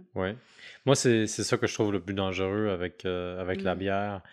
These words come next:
Speaker 1: Puis je te dis ça en tant que personne qui a commencé à brasser de la bière, puis qui a commencé à aimer brasser de la bière,
Speaker 2: Mhm.
Speaker 1: puis qui s'est retrouvée avec, tout d'un coup, dans une pièce à part,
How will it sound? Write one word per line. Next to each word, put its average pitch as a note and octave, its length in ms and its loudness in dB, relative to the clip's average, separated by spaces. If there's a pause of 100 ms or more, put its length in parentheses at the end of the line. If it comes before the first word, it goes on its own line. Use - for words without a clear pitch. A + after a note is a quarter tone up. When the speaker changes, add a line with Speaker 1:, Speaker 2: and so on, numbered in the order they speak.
(540)
Speaker 1:
Puis G#2 160 0
je - 120 0
te A2+ 80 2
dis F#2 120 -2
ça B2 200 2
en G#2+ 80 2
tant A2 140 0
que - 40 -16
personne A#2 340 0
qui A2+ 100 -4
a - 20 0
commencé G2 360 0
à G#2+ 60 6
brasser G2 360 0
de G2+ 60 -4
la F#2+ 120 2
bière, G#2 440 -2 (280)
puis - 60 -16
qui - 40 0
a G2+ 60 2
commencé G2 320 2
à G#2+ 120 6
aimer G#2 200 0
brasser G#2 320 0
de G2+ 80 -4
la F#2 80 2
bière, G2 420 -2
Speaker 2:
Mhm. G3 320 -10
Speaker 1:
puis F#3 80 -12
qui - 60 -6
s'est - 80 -2
retrouvée G#2+ 340 2
avec, G2+ 420 2
tout - 120 -8
d'un F#2+ 200 -2
coup, A#2+ 360 -4
dans G2 160 -2
une F2+ 440 -6
pièce - 300 0
à G2 80 0
part, G2+ 560 0